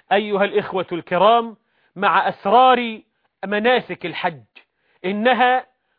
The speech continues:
قبسات من نور في أسرار الحج المبرور. حينما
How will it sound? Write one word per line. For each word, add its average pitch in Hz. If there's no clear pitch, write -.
قبسات 254
من 226
نور 233
في 190
أسرار 208
الحج 165
المبرور. 143
حينما 202